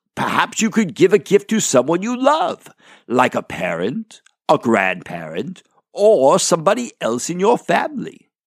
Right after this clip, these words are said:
Well, perhaps a neighbor or a teacher, and it doesn't have to cost anything at all.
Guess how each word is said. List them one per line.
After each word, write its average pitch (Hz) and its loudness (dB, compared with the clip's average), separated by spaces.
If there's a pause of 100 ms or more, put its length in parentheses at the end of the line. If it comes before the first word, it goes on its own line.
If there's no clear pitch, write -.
(420)
Well, 190 -2
perhaps 190 0
a 285 0
neighbor 233 2
or 185 4
a 220 6
teacher, - -4 (480)
and 175 -6
it 214 -4 (100)
doesn't - -2
have - -4
to 180 -6
cost - 0 (180)
anything 143 -2
at 131 2 (100)
all. 98 -6